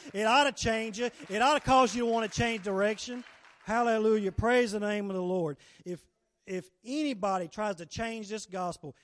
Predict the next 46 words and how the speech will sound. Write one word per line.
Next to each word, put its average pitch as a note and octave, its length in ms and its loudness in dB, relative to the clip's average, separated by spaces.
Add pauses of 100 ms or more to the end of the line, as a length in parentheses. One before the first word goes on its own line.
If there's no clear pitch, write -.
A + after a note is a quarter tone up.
(140)
he E3 160 -4
is E3 140 -4
wrong G3 320 0
for F3+ 160 -10
doing F3+ 240 -4
so. D3+ 320 -8
This G3+ 260 -2
is G3+ 100 -4
the F#3 80 -6
Word F3+ 240 -2
of F3+ 60 -6
God. F#3 280 -2
It's E3+ 180 -8
not F#3 180 -2
to F3 80 -18
be E3 140 -10
changed. F3+ 340 -6
It's D3+ 100 -12
what E3+ 200 -6
we E3+ 100 -8
stand F3+ 480 -6
on. C#3 220 -12 (260)
Praise F#3+ 360 0
the F3 60 -6
name F3 260 -6
of D#3+ 40 -8
the D#3 60 -8
Lord. D3+ 340 -4
We F#3+ 140 -4
have G#3+ 180 -4
to F3+ 60 -12
protect G3 500 -8
our D#3 120 -6
thoughts G3+ 440 -2 (240)
and D3 160 -6
minds G3+ 360 -4
from D3 160 -14
Satan's G3 360 -6
attempt G3 400 -8
to D#3 60 -12
detour F#3+ 500 -2
us F#3+ 160 -6 (380)
from, E3 320 -6 (100)
from G3+ 340 2
this F#3 360 -4
evil. F#3 400 -4